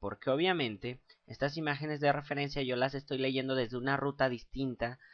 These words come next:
a la ruta que tú tienes en tu máquina. Lo que tendrás que hacer es seleccionarla, abrir el Attribute Editor, ¿ok? Irte a la pestaña Image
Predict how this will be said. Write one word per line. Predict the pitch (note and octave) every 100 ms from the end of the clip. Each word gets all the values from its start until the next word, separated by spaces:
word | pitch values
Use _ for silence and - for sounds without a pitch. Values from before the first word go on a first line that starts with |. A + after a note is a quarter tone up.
| - -
a | - A#2+
la | A#2
ruta | A2+ A2+ - A#2
que | G#2+
tú | - G2+
tienes | G#2 G2+ G#2
en | G#2+
tu | -
máquina. | A#2 D#3 D#3+ A#2+ F2+
Lo | F2+
que | -
tendrás | - G2 G#2+ A2 C3
que | -
hacer | D#3 D3
es | C3+
seleccionarla, | C3+ G#2+ A#2+ - E3+ D3 A#2+ C#3 C#3+ _ _ _
abrir | - F#2+ A#2 A#2
el | G#2+
Attribute | C3+ D3 E3+ E3+ E3+
Editor, | C#3 A#2 C3 C#3 - _ _ _ -
¿ok? | C#3 E3+ _ _ _
Irte | - C3 B2+ D3+
a |
la | C3+ A#2
pestaña | A2 - A2+ G#2+ -
Image | D#3 G3 -